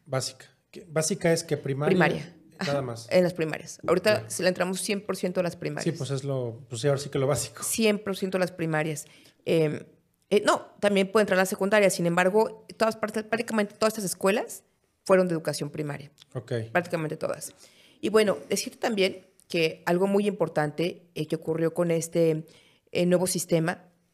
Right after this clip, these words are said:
Speaker 2: es que también logramos tener un padrón de las empresas que hace treinta, cuarenta o cincuenta años se fueron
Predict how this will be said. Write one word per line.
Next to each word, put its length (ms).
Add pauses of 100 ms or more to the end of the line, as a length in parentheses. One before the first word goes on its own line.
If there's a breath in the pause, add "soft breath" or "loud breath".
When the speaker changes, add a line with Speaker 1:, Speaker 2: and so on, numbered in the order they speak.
Speaker 2:
es 100
que 100
también 360
logramos 420
tener 160
un 140
padrón 500 (440 soft breath)
de 120
las 240
empresas 840 (220)
que 100
hace 220
treinta, 520
cuarenta 680
o 40
cincuenta 720
años 440 (420)
se 200
fueron 480